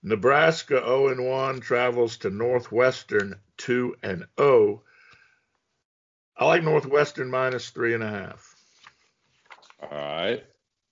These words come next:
Speaker 1: Houston two and two travels to five and oh Cincinnati. The Bearcats are sporting one hell of a defense.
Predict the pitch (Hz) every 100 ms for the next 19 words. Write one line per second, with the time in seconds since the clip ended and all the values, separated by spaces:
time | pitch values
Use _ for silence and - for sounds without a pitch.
0 | _ _ _ _ _ _ _ 139 170 165
1 | - 151 127 - 156 147 135 165 151 147
2 | 139 131 131 127 - - - 127 131 127
3 | 127 123 113 135 123 123 123 127 127 127
4 | 117 - - - - - 131 131 143 127
5 | 120 107 98 - - 123 - 110 113 123
6 | 113 98 131 139 131 110 92 117 123 120
7 | 127 127 -